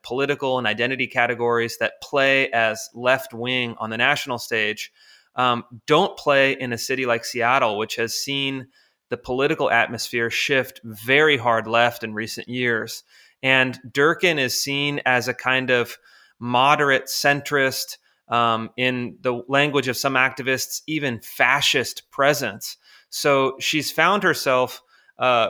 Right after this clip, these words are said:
with no allies on the right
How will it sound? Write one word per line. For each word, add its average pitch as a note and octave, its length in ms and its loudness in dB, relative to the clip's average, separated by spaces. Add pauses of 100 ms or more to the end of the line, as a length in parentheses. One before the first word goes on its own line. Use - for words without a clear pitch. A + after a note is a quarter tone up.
with C3 200 -2
no D#3 760 2
allies C3 720 4
on A#2+ 160 0
the A2 100 -2
right C3 540 4